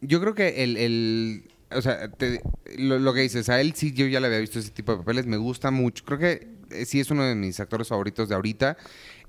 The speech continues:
Y sobre todo me gusta mucho su elección de personajes. Creo que es muy bueno eligiendo cosas, pero, pero sí creo que el, el trabajo más difícil lo tuvo ella porque es un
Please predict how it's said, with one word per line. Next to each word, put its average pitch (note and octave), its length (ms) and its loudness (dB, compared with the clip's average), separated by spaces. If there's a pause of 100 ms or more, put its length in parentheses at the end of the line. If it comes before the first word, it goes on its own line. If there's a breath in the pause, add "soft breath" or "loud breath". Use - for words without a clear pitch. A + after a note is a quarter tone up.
(100)
Y C3 100 2
sobre B2+ 240 2
todo D#3 140 2
me D3 80 2
gusta C3+ 260 0
mucho C3+ 240 0
su G2 400 0
elección G2+ 480 -2
de G#2 80 -2
personajes. A2+ 460 -4
Creo G#2+ 100 -6
que A2+ 80 -6
es A2 60 -2
muy A#2+ 240 2
bueno G#2 240 -2
eligiendo G2+ 420 -2
cosas, G2+ 340 -4 (160)
pero, A2+ 460 0 (560 soft breath)
pero D#3+ 380 0
sí E3 220 -2
creo C#3+ 300 0
que C3 280 -2
el, G2+ 360 0
el F#2+ 720 -2
trabajo A2+ 400 -2
más C3 220 0
difícil B2 520 -2
lo G#2 140 0
tuvo A#2+ 320 0
ella A2+ 260 -2
porque G#2+ 260 -4
es G#2 120 -4
un A2+ 140 -6